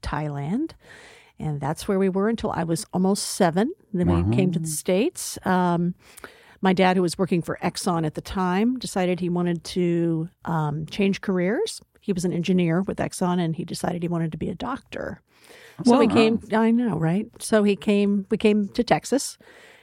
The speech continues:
Speaker 1: and, uh, lived in Houston a couple of years. And then, um, he went into medical school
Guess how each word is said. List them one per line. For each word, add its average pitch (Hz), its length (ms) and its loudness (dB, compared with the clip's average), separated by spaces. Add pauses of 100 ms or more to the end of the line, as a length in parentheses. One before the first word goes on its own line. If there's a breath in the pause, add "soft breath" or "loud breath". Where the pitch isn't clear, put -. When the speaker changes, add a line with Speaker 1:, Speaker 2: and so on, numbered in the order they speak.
(120 loud breath)
Speaker 1:
and, 180 460 2
uh, 165 220 2
lived 160 220 -2
in 170 60 -2
Houston 190 300 0
a 190 60 0
couple 202 240 -2
of 190 120 2
years. 226 340 2
And 180 200 0
then, 175 380 2
um, 175 400 0
he 190 140 2
went 180 140 2
into 170 180 -2
medical 185 320 0
school 196 440 -2